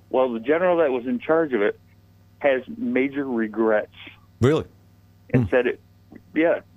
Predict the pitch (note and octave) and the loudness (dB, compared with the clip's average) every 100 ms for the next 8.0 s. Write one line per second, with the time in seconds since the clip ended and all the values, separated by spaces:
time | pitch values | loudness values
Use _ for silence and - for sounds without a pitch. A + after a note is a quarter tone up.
0 | - C3 B2+ B2 A2 C3 B2 B2 A#2 - | -6 -2 0 0 -2 -4 0 0 -2 -10
1 | - - - D3+ D#3+ A#2+ G#2+ - _ - | -20 -18 -2 0 2 0 -2 -4 _ -20
2 | _ - - A2+ A2+ C#3+ D#3 D#3 D3 - | _ -18 -2 0 2 2 2 0 -2 -2
3 | E3 - G2 - - _ _ - - A#2 | -2 -6 -10 -10 -20 _ _ -20 -8 -4
4 | A#2 A#2 A#2+ - - - - A2 - - | 0 0 -2 -8 -20 -10 -2 -2 0 -2
5 | G2+ - - - _ - B2+ E2+ - _ | -4 -8 -20 -20 _ 0 2 0 -6 _
6 | _ _ _ _ _ _ _ _ - - | _ _ _ _ _ _ _ _ -6 0
7 | A2+ A#2 A2+ G#2 C3+ E3+ D#3 C3+ C#3 C#3+ | 0 2 0 0 0 2 2 2 0 -4